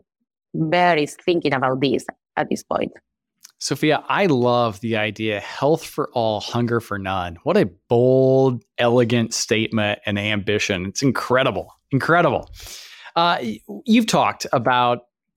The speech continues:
Speaker 2: uh, innovation and this idea of just this, these troves of data that exist and sorting through. And if we look at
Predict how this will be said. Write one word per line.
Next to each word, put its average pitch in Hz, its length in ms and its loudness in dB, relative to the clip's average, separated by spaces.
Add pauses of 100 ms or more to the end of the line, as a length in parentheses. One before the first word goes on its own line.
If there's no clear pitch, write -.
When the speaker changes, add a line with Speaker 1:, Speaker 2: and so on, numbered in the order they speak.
(120)
Speaker 2:
uh, 120 160 2 (420)
innovation 131 560 0 (240)
and 123 240 0
this 123 140 0
idea 131 580 2
of 113 140 -2
just - 260 -4
this, 117 260 -2 (120)
these 117 260 -6
troves 160 680 2
of 104 160 -2
data 113 480 0
that 107 100 -4
exist 107 720 0
and 95 200 -8 (240)
sorting 127 460 2
through. 117 380 0
And 117 100 2
if 113 120 -6
we 156 100 2
look 202 320 2
at 170 260 2